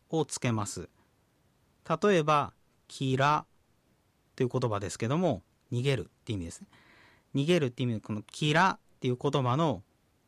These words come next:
語尾にパをつけて、キラパというふうにして作ると複数形になるということですね。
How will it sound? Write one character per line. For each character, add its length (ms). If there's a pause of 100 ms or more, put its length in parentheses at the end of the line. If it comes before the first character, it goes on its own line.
(240)
語 100
尾 60
に 480 (160)
パ 300 (120)
を 80
つ 140
け 120
て、 280 (100)
キ 220
ラ 180
パ 300 (480)
と 80
い 60
う 40
ふ 60
う 80
に 260
し 100
て 160
作 220
る 140 (400)
と 100
複 240
数 160
形 180
に 120
な 120
る 80 (580)
と 60
い 20
う 40
こ 120
と 40
で 80
す 140
ね。 120